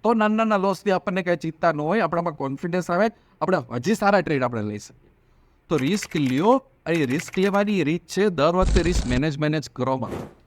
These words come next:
બહુ મેનેજ, મેનેજ કરશો તો તમે પૈસા નહીં કમાઈ શકો. આનાથી વધારે બી હજી ઘણું બધું આપણે ટેકનિક સમ-, સમજાઈ શકીએ, પણ હું સમજાવીશ નહીં, એ થોડુંક હજી વધારે રિસ્કી થઈ જશે. પણ આ વીડિયોનો કહેવાનો મતલબ એ જ કે જેટલું જ રિસ્ક મેનેજમેન્ટ જરૂરી છે,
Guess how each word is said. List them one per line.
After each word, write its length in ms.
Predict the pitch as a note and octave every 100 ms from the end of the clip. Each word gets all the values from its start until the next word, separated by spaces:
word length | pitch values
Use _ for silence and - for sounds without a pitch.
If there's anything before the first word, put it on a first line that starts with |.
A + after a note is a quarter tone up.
| _ _
બહુ 200 | C3 G3+
મેનેજ, 360 | A3 F#3+ G#3+ F3+
મેનેજ 300 | G#3 G3+ -
કરશો 380 | F3+ F3 - G#3
તો 100 | G3
તમે 140 | F3
પૈસા 360 | D#3 C#3 C3+ -
નહીં 220 | A2+ A2
કમાઈ 240 | G2+ -
શકો. 280 | - - _ _ _ _ _
આનાથી 340 | A#2 D3+ F3
વધારે 340 | F3 B2 D3+ F#3+
બી 140 | G#3
હજી 160 | F3 F3
ઘણું 200 | D#3 E3+
બધું 160 | F3+
આપણે 160 | F3 F3
ટેકનિક 360 | D#3+ D3 F3 -
સમ-, 220 | D3+ B2+
સમજાઈ 400 | - D3 D3+ F#3+
શકીએ, 260 | C#3+ A#2+
પણ 180 | F#2+ B2
હું 100 | C#3+
સમજાવીશ 520 | C#3 A#2+ A#2 C#3 C3
નહીં, 180 | B2 F#2+ - _
એ 40 | B2
થોડુંક 260 | C3+ F#3
હજી 220 | G#2 A2 D3
વધારે 380 | C3+ C#3 B2
રિસ્કી 340 | A2+ A#2+ A#2+ C3
થઈ 180 | A#2 G#2+
જશે. 300 | G#2 - - _ _ _ _ _
પણ 240 | F#3 A3+ B3 -
આ 120 | D#3
વીડિયોનો 840 | D3 D3+ D#3+ F#3+ G3 G3 G3+ G3+ F#3+ _
કહેવાનો 400 | D#3+ D#3 F3 F3+
મતલબ 380 | D#3+ D3+ E3 D#3 -
એ 180 | D#3 C#3+
જ 140 | A2+ - _ _ _ _ _ _ _ _
કે 80 | E3+
જેટલું 540 | C3 C#3+ - - C4
જ 60 | G3
રિસ્ક 480 | D3+ G#2+ F#3+ A#3+ A3+
મેનેજમેન્ટ 520 | A#3 A3+ F#3 G#3+ F#3+
જરૂરી 380 | D3 D3 C#3+ B2
છે, 220 | - A2